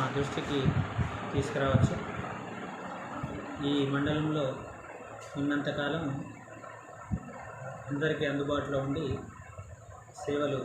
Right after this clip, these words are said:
అందిస్తారని తెలియజేస్తున్నాను. నమస్కారం. జోగులాంబ గద్వాల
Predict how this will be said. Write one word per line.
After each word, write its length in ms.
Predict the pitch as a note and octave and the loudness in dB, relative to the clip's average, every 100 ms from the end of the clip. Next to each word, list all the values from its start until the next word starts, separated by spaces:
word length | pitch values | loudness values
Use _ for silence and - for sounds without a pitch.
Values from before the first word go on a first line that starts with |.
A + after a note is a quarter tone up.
| - C#3+ | -2 0
అందిస్తారని 640 | - - C3+ C3 C3+ B2 A#2+ - - - - - - - - - - | 0 0 0 2 4 2 0 -4 -6 -6 -6 -8 -10 -8 -8 -8 -4
తెలియజేస్తున్నాను. 720 | C3+ C3+ C3 C3+ - B2+ B2+ C#3+ - - - - C#3 | 0 2 2 4 4 2 0 -4 -6 -10 -12 -6 -4
నమస్కారం. 440 | C3+ - A#2+ A#2 - - - - - A#3+ - G#3+ A3+ A3 G#3 F#3+ G3 - - - - - - - - - - - | -2 -4 -8 -8 -10 -12 -14 -14 -12 -10 -8 2 6 6 6 2 0 -2 -4 -4 -4 -4 -4 -4 -2 -2 -4 -2
జోగులాంబ 400 | C#3 C#3 C#3 C#3 C3 C3 | 2 6 6 6 4 2
గద్వాల 260 | B2+ C3 | 2 0